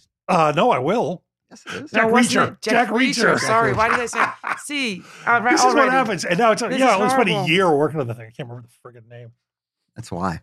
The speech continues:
Speaker 1: Mm-hmm. <laughs> Hey, I bought me a nice house. Um,
Speaker 3: Oh, don't tell. I mean, I'm, I'm all in for the money.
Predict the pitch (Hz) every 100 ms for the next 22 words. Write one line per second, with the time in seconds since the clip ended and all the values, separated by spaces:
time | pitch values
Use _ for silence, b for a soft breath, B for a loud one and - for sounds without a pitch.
0 | _ _ _ 214 170 151 156 180 120 -
1 | - - - - 202 - 254 - 123 120
2 | 104 - - - 95 82 104 120 113 110
3 | 85 - - _ _ b b b b b
4 | _ - 151 135 135 135 - 240 190 156
5 | 208 220 - 180 - 156 147 123 139 170
6 | - 143 151 165 156 151 135 127 123 123
7 | 98